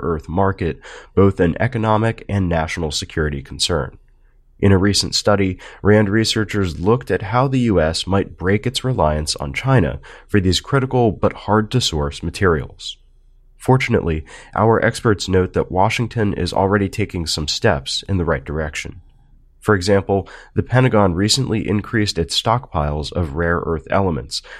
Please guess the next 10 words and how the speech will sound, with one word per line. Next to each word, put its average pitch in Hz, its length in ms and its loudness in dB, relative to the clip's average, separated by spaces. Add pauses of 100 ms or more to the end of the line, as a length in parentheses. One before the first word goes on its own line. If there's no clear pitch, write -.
(120)
lithium, 104 560 2
and 82 280 -2
other 90 260 2
critical 76 380 -4
materials. 71 760 -4 (460)
And 95 120 6
the 87 60 0
federal 95 340 4
government 90 460 0
announced 85 480 -2